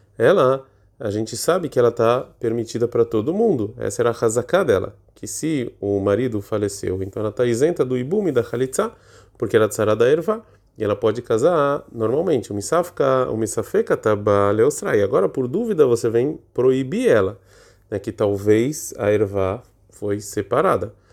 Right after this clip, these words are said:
É, Al Teasrina Misafek, mas que a gente não vai proibir ela,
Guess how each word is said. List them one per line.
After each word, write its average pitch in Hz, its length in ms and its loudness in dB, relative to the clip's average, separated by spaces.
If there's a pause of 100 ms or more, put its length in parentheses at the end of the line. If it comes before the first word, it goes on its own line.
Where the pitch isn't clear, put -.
(400)
É, 98 240 -4
Al 156 180 2
Teasrina 135 420 0
Misafek, 123 520 -4
mas 98 160 -6
que - 100 -8
a 160 60 -2
gente 160 240 -4
não 156 100 2
vai 160 140 2
proibir 123 540 0
ela, 160 440 2